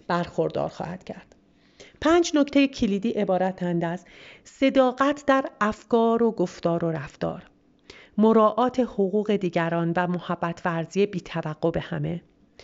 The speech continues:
ارائه مؤثرترین خدمت بی‌ریا به نیازمندترین افراد،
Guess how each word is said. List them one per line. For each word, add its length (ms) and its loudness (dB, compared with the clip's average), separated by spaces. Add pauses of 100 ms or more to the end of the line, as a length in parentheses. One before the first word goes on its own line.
(340)
ارائه 680 6
مؤثرترین 880 0
خدمت 440 -2
بی‌ریا 540 -2 (220)
به 100 4
نیازمندترین 920 0
افراد، 540 -8